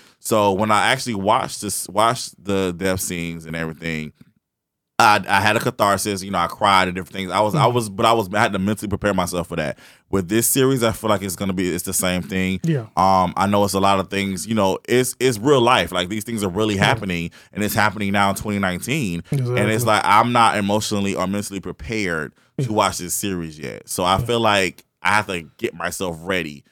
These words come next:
Speaker 2: Right.
Speaker 1: So I'm gonna wait, and then I'm gonna prepare myself, then
Speaker 2: Yeah.
Speaker 1: I, then I'll watch it. Because
Speaker 2: Definitely
Speaker 1: I, I
Speaker 2: do
Speaker 1: did,
Speaker 2: that.
Speaker 1: I have to have a,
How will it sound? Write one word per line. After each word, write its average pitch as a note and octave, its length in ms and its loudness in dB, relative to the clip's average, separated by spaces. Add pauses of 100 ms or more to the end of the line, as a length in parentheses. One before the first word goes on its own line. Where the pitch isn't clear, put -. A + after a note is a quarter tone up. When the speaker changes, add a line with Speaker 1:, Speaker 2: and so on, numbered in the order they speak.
Speaker 2:
Right. B2 260 -2
Speaker 1:
So - 80 -4
I'm A#2+ 120 0
gonna B2+ 180 4
wait, G2+ 560 0
and F2+ 140 -6
then F2+ 120 -2
I'm F2+ 120 -2
gonna E2+ 340 -4 (640)
prepare A2 340 0
myself, E2+ 380 -4
then D3+ 120 2
Speaker 2:
Yeah. F2 160 0
Speaker 1:
I, - 20 -4
then F#2 160 -2
I'll F2 200 4
watch D#2+ 300 0
it. B1 140 -16
Because E3 220 6
Speaker 2:
Definitely D#3 260 2
Speaker 1:
I, D3+ 60 6
I D#3 40 6
Speaker 2:
do C#3+ 60 6
Speaker 1:
did, B2 100 4
Speaker 2:
that. G2+ 240 2
Speaker 1:
I G#2+ 60 -6
have A#2 140 2
to A2 60 -2
have G2+ 180 2
a, G2 80 -4